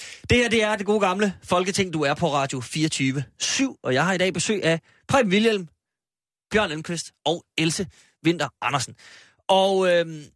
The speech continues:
nu vender vi blikket mod en, øh, en helt anden sag, og det vil jeg blankt erkende, en lidt mindre sag. Men ikke desto mindre en sag, som jeg,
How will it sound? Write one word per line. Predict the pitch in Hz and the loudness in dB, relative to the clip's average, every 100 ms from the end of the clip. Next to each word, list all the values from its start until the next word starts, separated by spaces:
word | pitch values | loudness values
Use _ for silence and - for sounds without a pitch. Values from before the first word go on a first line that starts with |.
| _ _ _ _ _ | _ _ _ _ _
nu | 165 220 | 0 2
vender | 220 233 254 | 4 2 2
vi | 247 | 0
blikket | 202 226 240 220 | 2 0 0 2
mod | 214 220 - | 4 4 2
en, | 180 170 165 | -2 -2 -2
øh, | 151 131 123 117 | 0 0 -2 -6
en | - 135 123 | -6 -6 -6
helt | 113 208 247 | 0 2 4
anden | 190 214 | 2 0
sag, | - 214 190 | 2 2 2
og | 143 131 127 - _ _ _ _ _ _ _ _ - | 0 0 -4 -12 _ _ _ _ _ _ _ _ -2
det | 220 214 165 | 2 2 0
vil | 165 | 0
jeg | 160 131 117 | 2 0 0
blankt | 170 180 | 0 0
erkende, | 147 180 - - | 0 0 -2 -4
en | 165 | 0
lidt | 165 170 | 0 2
mindre | 208 247 160 | 0 0 -2
sag. | - 95 - _ _ _ _ _ _ | -2 -4 -8 _ _ _ _ _ _
Men | 175 | -2
ikke | 208 240 | 0 0
desto | 240 | 2
mindre | 220 240 247 | 2 2 0
en | |
sag, | 202 240 214 | 2 0 0
som | |
jeg, | 208 | -2